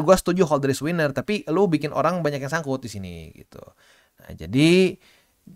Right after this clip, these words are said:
janganlah kita deterministik. Janganlah deterministik. Semua itu, semua itu tergantung probabilitas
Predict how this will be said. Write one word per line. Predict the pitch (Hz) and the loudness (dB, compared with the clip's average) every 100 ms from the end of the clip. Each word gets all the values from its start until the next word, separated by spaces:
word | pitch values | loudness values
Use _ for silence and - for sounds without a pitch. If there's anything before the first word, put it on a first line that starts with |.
| - _ _ _ _ - 165 | -20 _ _ _ _ -12 -4
janganlah | 147 156 165 165 175 170 151 127 131 143 | 4 4 4 2 2 2 0 2 2 0
kita | 143 135 135 | -2 -4 -2
deterministik. | 139 120 120 113 107 95 - 92 87 _ _ _ _ _ - | -2 -2 -4 -6 -8 -8 -12 -12 -14 _ _ _ _ _ -14
Janganlah | 95 101 110 | -10 -8 -8
deterministik. | 107 107 104 101 - 104 - _ _ _ _ _ | -8 -8 -8 -10 -10 -14 -14 _ _ _ _ _
Semua | - 156 156 | -4 0 2
itu, | 147 180 180 _ _ _ _ _ | 2 0 0 _ _ _ _ _
semua | 156 156 | -6 -4
itu | 156 185 | -4 -6
tergantung | 180 151 147 143 156 156 151 - | -4 -2 -2 -2 -4 -4 -6 -6
probabilitas | 156 151 143 147 - - - - | -6 -2 -2 -2 -8 -12 -14 -18